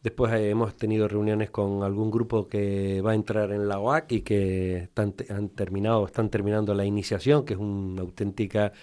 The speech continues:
maravilla ver gente que, que va cogiendo el testigo, ¿no?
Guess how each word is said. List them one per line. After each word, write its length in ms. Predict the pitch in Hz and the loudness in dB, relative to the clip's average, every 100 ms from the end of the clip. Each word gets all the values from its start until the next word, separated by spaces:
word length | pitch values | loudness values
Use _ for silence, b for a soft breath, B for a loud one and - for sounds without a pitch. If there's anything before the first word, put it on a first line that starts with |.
| B B B _ | B B B _
maravilla 400 | 110 98 101 107 | -2 0 0 0
ver 100 | 104 | 0
gente 640 | 98 104 101 101 98 95 95 - | -2 -6 -4 -4 -4 -6 -10 -12
que, 320 | 95 90 90 87 _ | -12 -10 -12 -16 _
que 120 | - 101 | -6 -2
va 520 | 104 104 104 95 92 92 b b b b | 0 0 0 -2 -4 -10 b b b b
cogiendo 440 | 98 107 120 120 | -6 0 2 4
el 140 | 120 - | 4 2
testigo, 560 | 113 - 156 113 101 | -2 4 6 6 6
¿no? 200 | 123 196 | 4 2